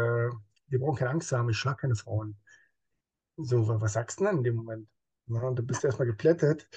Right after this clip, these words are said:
und da wär's eben gut, so, „Wie meinen Sie denn das?“ Ja, und da kann, kommt vielleicht, wenn's ganz blöd kommt, dann werden sie schon sehen.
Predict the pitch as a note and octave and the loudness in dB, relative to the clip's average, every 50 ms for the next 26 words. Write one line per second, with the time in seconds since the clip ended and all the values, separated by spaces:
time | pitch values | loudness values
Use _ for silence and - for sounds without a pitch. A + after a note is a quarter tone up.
0 | - - - _ _ - B2+ B2 B2 A2+ - - - _ - A#2+ A#2 B2+ B2 A#2+ | -20 -20 -20 _ _ 2 2 4 4 2 0 -4 -14 _ -6 0 2 4 6 6
1 | C3+ C#3+ C#3 E3 C#3+ B2 C#3 C3+ - C#3+ B2+ B2 B2 A#2 A#2 C3+ D#3+ D#3 C#3+ A#2 | 6 6 6 4 2 2 2 2 2 4 6 6 6 6 4 4 2 2 2 2
2 | G#2+ G#2+ G#2+ G#2 - - - _ _ _ _ _ _ _ _ _ - A#2 A2 A2 | 2 0 -2 -4 -8 -10 -14 _ _ _ _ _ _ _ _ _ -4 -2 0 2
3 | A#2 A#2 A#2 G#2+ C3+ C3+ B2+ - - - D#3 D3+ - - D#3+ C#3 C#3+ E3+ E3+ - | 2 2 2 2 2 2 0 2 2 4 4 4 6 8 8 10 10 8 8 6
4 | D3+ C3 - D3 D#3 D#3+ - - D#3+ D#3+ - - D3+ D#3+ D#3 C#3 B2+ C3 C#3+ D#3+ | 4 4 4 4 4 4 6 6 6 6 6 4 2 4 4 6 6 6 6 6
5 | D#3 - D3 C3 A2+ B2 B2 C#3 F#3 A#3 | 4 4 2 0 2 4 4 4 2 0